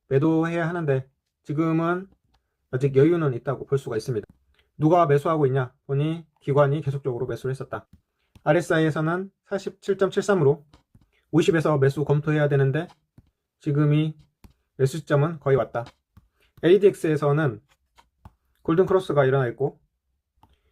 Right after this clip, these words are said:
디엠아이에서는 업 디엔아이가 다운 디아이를 상향 돌파했습니다. 즉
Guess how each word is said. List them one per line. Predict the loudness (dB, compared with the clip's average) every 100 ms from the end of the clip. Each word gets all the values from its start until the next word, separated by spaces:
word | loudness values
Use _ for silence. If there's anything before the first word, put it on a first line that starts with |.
| _ 0
디엠아이에서는 | 4 4 4 2 0 0 0 0 -4 _ _ _ _ _ _ _
업 | 0 0 2
디엔아이가 | 2 4 2 0 -2 _ _ _ _ _ _
다운 | 2 4 4
디아이를 | 2 4 4 2
상향 | 0 -4 -2
돌파했습니다. | -4 -4 -6 -8 -12 -10 -10 -12 _ _ _ _ _
즉 | -2 -2